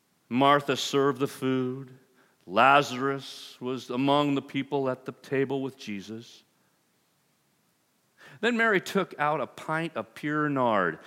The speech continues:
It was an expensive perfume. She poured it on Jesus' feet and wiped them with her hair. The house was filled with the sweet smell of the perfume.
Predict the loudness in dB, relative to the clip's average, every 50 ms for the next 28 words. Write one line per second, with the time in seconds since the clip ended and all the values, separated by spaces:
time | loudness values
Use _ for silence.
0 | -20 -20 -20 -10 -4 -2 0 0 2 4 2 4 4 4 2 2 0 -2 -4 2
1 | 2 2 2 2 0 -2 -2 -2 0 0 0 0 0 -2 0 4 4 6 4 4
2 | 0 -4 -10 -16 -20 -20 _ _ _ _ _ _ _ _ _ _ _ _ _ _
3 | _ _ _ _ _ _ _ -20 -20 -20 -20 -14 -8 -4 0 0 2 2 0 0
4 | 0 -2 -2 -4 -6 -4 -6 -4 -4 -6 -10 -10 -12 -12 -10 -8 -6 -6 -6 -6
5 | -8 -8 -8 -8 -8 -6 -6 -8 -10 -12 -12 -10 -10 -10 -10 -12 -16 -18 -20 _
6 | _ _ -20 _ _ _ _ _ -16 -16 -16 -14 -14 -14 -14 -14 -14 -12 -10 -10
7 | -10 -12 -14 -18 -20 -20 -20 _ _ _ _ _ _ _ _ _ _ _ _ _
8 | _ _ _ _ _ _ _ _ _ _ -12 -8 -4 0 4 4 4 2 0 -4
9 | -8 -8 -4 2 4 6 6 6 6 6 4 2 0 -2 -2 -4 -10 -20 -20 -20
10 | -20 -20 -20 -20 _ _ -16 -12 -10 -8 -8 -6 -4 -2 -2 -2 -4 -6 -8 -10
11 | -8 -6 -2 0 2 2 4 4 4 4 4 2 0 -2 -8 -12 -20 -20 _ -20
12 | -20 _ _ _ -10 -8 -6 -6 -6 -6 -4 -4 -4 -4 -4 -4 -2 0 2 2
13 | 2 2 2 0 -4 -6 -12